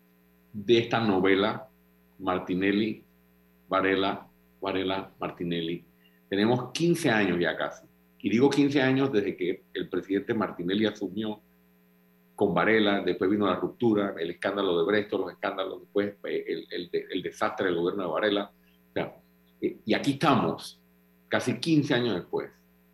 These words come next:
todavía sometidos a esta discusión judicial, política, y, eh, la ciudadanía no le interesa.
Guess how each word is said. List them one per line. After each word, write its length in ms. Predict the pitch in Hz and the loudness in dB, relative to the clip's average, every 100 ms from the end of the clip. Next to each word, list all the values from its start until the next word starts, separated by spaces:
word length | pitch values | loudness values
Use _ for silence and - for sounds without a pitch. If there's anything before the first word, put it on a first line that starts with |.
| _ | _
todavía 680 | 131 107 98 117 113 113 - _ _ _ _ - | 2 4 4 4 2 -2 -10 _ _ _ _ -2
sometidos 680 | 127 107 104 165 165 143 | 2 4 4 6 6 6
a 120 | 117 127 | 4 2
esta 180 | 143 | 4
discusión 580 | 131 107 98 - 131 127 127 | 4 2 -4 -4 -2 2 4
judicial, 640 | 120 95 - 127 123 120 | 4 4 2 4 4 4
política, 720 | 95 104 110 90 87 85 85 - _ _ _ _ _ _ - | 2 0 -2 -6 -10 -10 -12 -14 _ _ _ _ _ _ 0
y, 300 | 120 120 - _ | 0 0 -6 _
eh, 520 | - 107 104 104 - - 113 | 2 6 6 4 -2 -8 0
la 180 | 113 | 0
ciudadanía 760 | - 123 107 107 131 131 131 - _ _ _ - | 4 4 4 6 6 6 2 -6 _ _ _ -4
no 80 | 156 | 2
le 80 | 220 | 6
interesa. 640 | 214 180 208 240 151 - | 6 6 4 2 -4 -8